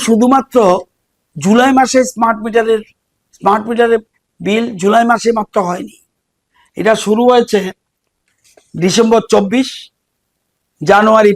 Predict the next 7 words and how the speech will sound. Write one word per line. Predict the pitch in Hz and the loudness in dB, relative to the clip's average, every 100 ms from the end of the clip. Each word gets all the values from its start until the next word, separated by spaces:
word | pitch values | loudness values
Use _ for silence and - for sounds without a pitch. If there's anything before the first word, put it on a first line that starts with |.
| - | 0
পঁচিশ, | 214 254 269 - - - _ _ _ _ _ - | -2 0 -2 -2 -10 -18 _ _ _ _ _ 0
ফেব্রুয়ারি | 196 190 208 202 196 | 2 4 4 4 2
পঁচিশ, | 226 - 254 262 254 - - _ _ _ | 0 0 0 0 -2 -8 -16 _ _ _
মার্চ | 160 190 208 185 - | -2 2 2 -2 -2
পঁচিশ, | 214 214 262 262 262 - _ _ _ _ | -2 0 2 2 -2 -10 _ _ _ _
এপ্রিল | 196 196 202 196 180 | -2 -2 0 -2 0
পঁচিশ, | 214 214 254 269 | -2 2 2 2